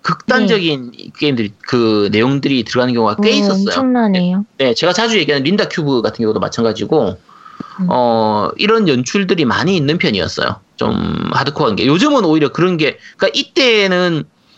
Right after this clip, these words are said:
Speaker 1: 그래픽 자체가 그걸 다 표현을 하다, 그러니까 이런 내용이 다 표현이 돼요.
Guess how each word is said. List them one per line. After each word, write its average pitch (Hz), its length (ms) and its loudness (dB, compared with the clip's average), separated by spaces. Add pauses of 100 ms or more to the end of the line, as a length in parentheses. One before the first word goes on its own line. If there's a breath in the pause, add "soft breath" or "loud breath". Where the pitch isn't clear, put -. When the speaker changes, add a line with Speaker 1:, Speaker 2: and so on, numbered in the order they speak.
(420 soft breath)
Speaker 1:
그래픽 220 280 0
자체가 131 800 0
그걸 180 380 0
다 120 200 -4
표현을 269 400 -2
하다, 170 140 -4
그러니까 196 160 -4
이런 285 300 0
내용이 202 240 2
다 - 160 -4
표현이 285 300 0
돼요. 117 280 -2